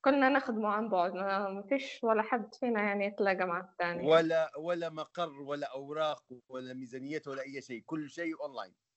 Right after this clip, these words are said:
Speaker 1: بالضبط.
Speaker 2: تمام. آه، تو نرجعوا لنقطة الأونلاين هذه وكيف تتعاملوا، يعني هذه، آه، حاجة حلوة في ليبيا إنها تكون موجودة. باهي،
Speaker 1: مم.
Speaker 2: ليش درتوا أنتم تطبيق أفيرتو؟ شن، آه، شن القصة وراه؟ شن بدايته؟ كيف صار؟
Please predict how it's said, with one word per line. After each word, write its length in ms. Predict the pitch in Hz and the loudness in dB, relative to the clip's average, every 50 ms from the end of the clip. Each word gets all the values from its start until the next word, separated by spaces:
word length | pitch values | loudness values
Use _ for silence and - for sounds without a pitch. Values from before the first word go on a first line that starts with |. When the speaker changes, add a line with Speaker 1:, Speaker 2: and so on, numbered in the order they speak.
| _ _ _ _ _ - - - - - - - - _ - 208 - | _ _ _ _ _ -16 -14 -14 -14 -14 -16 -18 -20 _ -14 -12 -8
Speaker 1:
بالضبط. 760 | 202 202 240 254 240 214 185 170 175 170 285 311 330 - - _ _ _ _ _ _ _ _ _ _ _ _ _ _ - 101 98 - - - - | 0 4 6 6 6 6 6 4 4 2 0 -4 -6 -10 -20 _ _ _ _ _ _ _ _ _ _ _ _ _ _ -16 -14 -14 -12 -14 -4 0
Speaker 2:
تمام. 480 | 170 160 160 165 156 135 127 123 - - | 2 4 6 6 8 8 8 6 6 8
آه، 180 | 120 135 139 143 | 8 10 10 10
تو 160 | 139 180 196 | 10 8 8
نرجعوا 340 | 190 190 185 160 175 180 170 | 8 8 8 8 8 8 8
لنقطة 340 | 147 139 147 - - 135 - 123 | 6 4 0 -2 -4 -6 -6 -4
الأونلاين 420 | 131 143 147 151 156 143 135 135 | -4 -2 0 0 0 0 0 -2
هذه 140 | 143 127 123 | -4 -8 -8
وكيف 200 | - - 143 - | -8 -8 -8 -8
تتعاملوا، 600 | - - - 127 117 139 143 131 120 104 98 98 | -8 -6 -4 -2 -2 -2 -2 -4 -4 -8 -14 -18
يعني 300 | 95 101 104 104 107 107 110 | -20 -20 -20 -20 -16 -14 -14
هذه، 360 | 123 120 127 131 131 127 127 123 | -12 -10 -8 -8 -8 -8 -8 -8
آه، 300 | 123 123 120 120 117 107 | -6 -4 -4 -4 -4 -6
حاجة 360 | - - 147 139 123 127 139 | -4 -2 -2 -2 -2 -4 -8
حلوة 280 | - - 156 147 135 120 | -8 -8 -8 -8 -8 -8
في 140 | - - 123 | -10 -12 -12
ليبيا 260 | 135 143 120 120 113 | -12 -10 -10 -10 -12
إنها 100 | 110 104 | -12 -14
تكون 200 | - _ 117 113 | -16 _ -14 -12
موجودة. 460 | 113 113 107 104 104 90 87 85 - _ _ - - - _ _ - | -10 -10 -12 -14 -14 -14 -14 -14 -14 _ _ -20 -20 -20 _ _ -8
باهي، 300 | 107 147 175 170 147 - - | -6 -6 -6 -6 -6 -6 -6
Speaker 1:
مم. 140 | 220 208 214 | -4 -4 -4
Speaker 2:
ليش 300 | 220 185 - - - - | -4 -6 -8 -14 -16 -14
درتوا 500 | 135 127 135 160 147 - - 165 143 127 | -10 -6 -6 -6 -6 -6 -8 -6 -6 -6
أنتم 180 | 117 113 - 95 | -8 -10 -14 -18
تطبيق 400 | - - 92 90 113 110 - - | -20 -20 -16 -12 -12 -10 -8 -10
أفيرتو؟ 440 | 104 90 101 101 92 - _ 90 92 | -8 -8 -8 -10 -10 -12 _ -20 -16
شن، 480 | - - 131 131 131 127 123 123 120 | -8 -4 -2 0 0 0 0 -2 -4
آه، 340 | 117 113 113 113 110 107 98 _ _ _ _ _ _ | -4 -6 -6 -6 -8 -10 -12 _ _ _ _ _ _
شن 180 | - - 151 | -6 -4 -2
القصة 340 | 160 - - 151 - - 131 | -2 -2 -4 -10 -8 -6 -4
وراه؟ 200 | 123 127 120 110 | -2 -2 -2 -2
شن 180 | 110 - - 127 | -4 -4 -6 -8
بدايته؟ 580 | 127 123 131 123 120 123 117 110 104 - 107 | -4 -4 -4 -2 0 -2 -2 -2 -4 -10 -14
كيف 180 | 95 - 117 110 | -14 -12 -14 -14
صار؟ 300 | - - 101 87 87 - | -10 -8 -8 -8 -8 -8